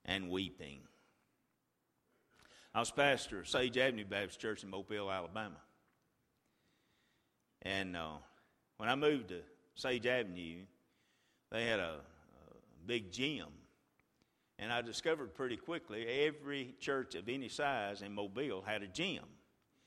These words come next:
because R A Basketball League was huge in that association. So we had a number of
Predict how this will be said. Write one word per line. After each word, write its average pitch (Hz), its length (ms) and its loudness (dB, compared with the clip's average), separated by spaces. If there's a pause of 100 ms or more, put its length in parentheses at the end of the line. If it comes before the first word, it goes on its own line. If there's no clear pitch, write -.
(460)
because 117 680 6
R 151 320 8
A 151 180 6
Basketball 98 960 2
League 107 380 -2
was 87 200 -8 (160)
huge 95 800 -6 (440)
in 117 180 0
that 113 200 6
association. 104 760 -2 (1080)
So 120 180 4
we 175 180 10
had 170 160 10
a 131 60 2
number 147 520 2
of 110 200 0